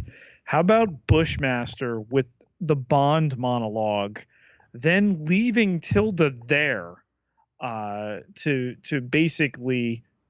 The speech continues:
watch her mom and not help her out of the chair with an open door, only to need Luke to get them both out in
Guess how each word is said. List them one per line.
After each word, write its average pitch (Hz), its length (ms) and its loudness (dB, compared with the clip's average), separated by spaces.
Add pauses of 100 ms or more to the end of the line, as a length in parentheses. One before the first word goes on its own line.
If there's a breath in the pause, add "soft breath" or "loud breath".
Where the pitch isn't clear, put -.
(160)
watch 120 600 0 (460)
her 151 240 0
mom 170 640 0 (420)
and 123 240 0
not 120 280 -2 (100)
help 127 340 -2
her 127 280 2
out 127 280 4
of 147 280 2
the 139 200 -2
chair 170 540 2
with 135 260 0
an 127 240 0
open 139 400 2
door, 175 540 2 (840)
only 170 360 4
to 151 120 -4
need 156 400 2
Luke 160 440 4
to 147 120 0
get 165 300 0
them 180 440 2
both 180 320 2
out 220 360 2 (180)
in 147 480 -4